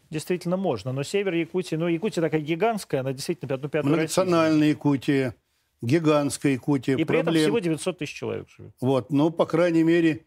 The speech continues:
Speaker 2: занимается очень серьезными делами, тоже оленеводство. Там необходимо вопрос решить до конца строительства моста через Лену.
Speaker 1: Мгм.
Speaker 2: Необходимо. Я думаю, что в ближайшее
Speaker 1: Вы думаете, он нужен?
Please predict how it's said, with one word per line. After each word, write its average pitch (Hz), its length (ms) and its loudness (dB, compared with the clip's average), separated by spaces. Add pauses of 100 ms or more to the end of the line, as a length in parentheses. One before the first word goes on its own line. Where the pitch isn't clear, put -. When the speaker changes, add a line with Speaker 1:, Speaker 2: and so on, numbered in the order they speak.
(240)
Speaker 2:
занимается 151 640 2
очень 147 180 -2
серьезными 127 560 2
делами, 147 460 2
тоже 147 300 0
оленеводство. 120 720 0 (300)
Там 170 180 2
необходимо 139 540 2
вопрос 127 400 -2
решить 143 260 -2
до 139 80 -2
конца 143 480 -2 (200)
строительства 143 500 -2
моста 131 300 0
через 143 320 0
Лену. 107 340 0 (300)
Speaker 1:
Мгм. 151 360 -6
Speaker 2:
Необходимо. 143 560 2
Я 160 140 4
думаю, 151 220 0
что 143 140 -2
в - 20 -4
ближайшее 127 500 -2
Speaker 1:
Вы 160 120 2
думаете, 196 280 -2
он 196 160 -4
нужен? 214 380 -8